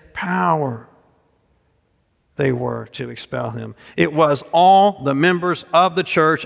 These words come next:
acting jointly. They're the ones that Paul says have this obligation to remove the man. And in Second Corinthians chapter two, when, when he talks about what happened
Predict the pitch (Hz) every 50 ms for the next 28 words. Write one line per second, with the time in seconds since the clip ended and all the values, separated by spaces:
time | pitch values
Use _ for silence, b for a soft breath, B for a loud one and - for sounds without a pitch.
0 | - - 160 156 160 160 - - 170 151 147 139 123 127 156 160 170 143 135 131
1 | 127 127 147 170 190 202 175 170 156 151 147 139 139 135 120 120 139 139 - -
2 | 160 143 143 135 - - 147 135 123 - - 147 139 123 139 131 - 156 127 123
3 | 120 131 120 113 127 127 123 110 - - 110 107 - - b b b b b b
4 | b b b b b b b b b b b b - 156 143 135 131 147 147 139
5 | 120 117 117 113 113 110 110 107 107 107 - _ _ _ _ _ _ _ _ _
6 | _ _ _ _ _ _ _ _ _ _ b b b b b b b b b 160
7 | 151 147 180 233 226 - 254 220 - 240 214 - - 202 214 202 - 202 180 -
8 | - 202 185 170 - 180 - - 202 196 170 139 135 147 143 143 - - 147 151
9 | 147 160 165 156 - 185 202 190 - - 156 139 151 139 143 139 - B B B
10 | B B B 156 160 160 156 180 185 185 - - - - - -